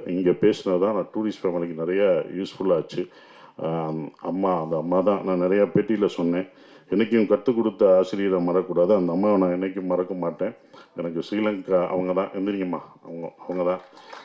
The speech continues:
எனக்கு, நான் எல்லா இன்டர்வியூலையும் சொல்லுவேன் மகேஸ்வரி அம்மாவை, ஆ, அம்மா அவங்க தான் எனக்கு வந்து ஸ்ரீலங்கன் பாஷை நல்லா படுத்தி எடுத்துட்டேன், அது வேற.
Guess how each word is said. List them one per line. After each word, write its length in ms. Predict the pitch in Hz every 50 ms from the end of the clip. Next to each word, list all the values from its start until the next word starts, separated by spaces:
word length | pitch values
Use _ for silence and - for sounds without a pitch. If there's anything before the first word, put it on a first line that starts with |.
| - -
எனக்கு, 540 | 104 95 98 95 90 - 98 98 92 90 90 87
நான் 180 | 92 92 92 101
எல்லா 340 | 107 117 127 254 254 123
இன்டர்வியூலையும் 540 | 120 117 117 120 - 135 135 131 131 131 117 - -
சொல்லுவேன் 320 | 113 107 107 107 104 98 90 92
மகேஸ்வரி 460 | 92 95 110 107 - - 107 98 104
அம்மாவை, 400 | 92 92 95 95 90 87 95 - - - - - - - - - _ -
ஆ, 720 | 190 - - 190 190 98 92 92 90 90 87 87 87 85 - - - -
அம்மா 300 | 95 98 101 104 101 98
அவங்க 320 | 92 87 95 95 98 98
தான் 180 | 104 113 113 110
எனக்கு 240 | 104 98 90 92
வந்து 280 | 92 92 95 98 98 87 - -
ஸ்ரீலங்கன் 440 | 104 101 104 95 95 95 92 95
பாஷை 340 | 85 90 90 87 - - 92 87 82 80 - - - - - - _ -
நல்லா 200 | - 87 92 95
படுத்தி 380 | - - 104 107 - - 120
எடுத்துட்டேன், 380 | 101 92 - 110 90 - 98 90
அது 140 | 85 82 90
வேற. 420 | 92 98 92 90 104 113 -